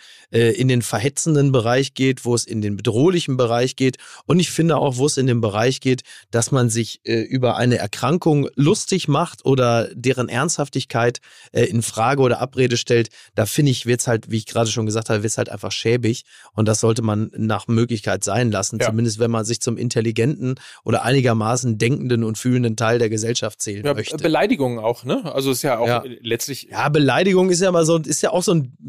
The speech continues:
Speaker 1: so ein, so ein großer Bereich. Weißt du, natürlich könnte ich jetzt sagen, äh, Beleidigungen gehen gar nicht, aber machen wir uns nichts vor. Beleidigungen gehören zum Fußball bis zu einem gewissen Grad zumindest auch dazu.
Speaker 2: Mhm.
Speaker 1: Nur halt wie? Also da muss man sich, da muss man vielleicht selbst im Beschimpfungsbereich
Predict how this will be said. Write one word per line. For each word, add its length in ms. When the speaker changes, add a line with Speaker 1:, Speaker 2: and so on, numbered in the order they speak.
Speaker 1:
so 160
ein, 100
so 140
ein 200
großer 440
Bereich. 460
Weißt 140
du, 60
natürlich 300
könnte 200
ich 60
jetzt 140
sagen, 340
äh, 100
Beleidigungen 640
gehen 320
gar 320
nicht, 360
aber 220
machen 220
wir 20
uns 100
nichts 160
vor. 320
Beleidigungen 560
gehören 240
zum 160
Fußball 360
bis 160
zu 100
einem 160
gewissen 260
Grad 240
zumindest 340
auch 120
dazu. 480
Speaker 2:
Mhm. 100
Speaker 1:
Nur 200
halt 180
wie? 420
Also 280
da 100
muss 220
man 140
sich, 260
da 160
muss 200
man 120
vielleicht 220
selbst 180
im 100
Beschimpfungsbereich 960